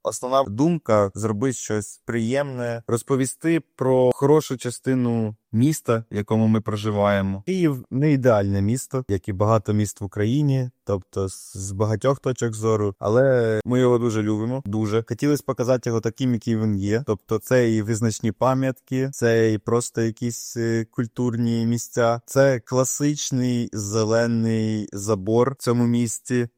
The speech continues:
Оцей строїтельний, там він знизу знаходиться, там, де трамвай проїжджає. Це думав при скетчі, це мені нагадало вулиця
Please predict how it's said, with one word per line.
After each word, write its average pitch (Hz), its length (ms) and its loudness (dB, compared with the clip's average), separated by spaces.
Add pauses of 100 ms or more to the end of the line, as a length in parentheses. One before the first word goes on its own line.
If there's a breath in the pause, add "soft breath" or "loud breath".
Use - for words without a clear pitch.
(120)
Оцей 107 520 0
строїтельний, 110 920 -2
там 107 240 0
він 107 180 -2
знизу 110 460 -2
знаходиться, 104 760 -4
там, 101 120 -2
де 101 100 -2
трамвай 117 400 2
проїжджає. 98 720 0
Це 104 540 6
думав 110 500 -2
при 104 320 2
скетчі, 110 560 -2
це 104 220 -2
мені 104 220 -2
нагадало 104 580 0
вулиця 107 580 0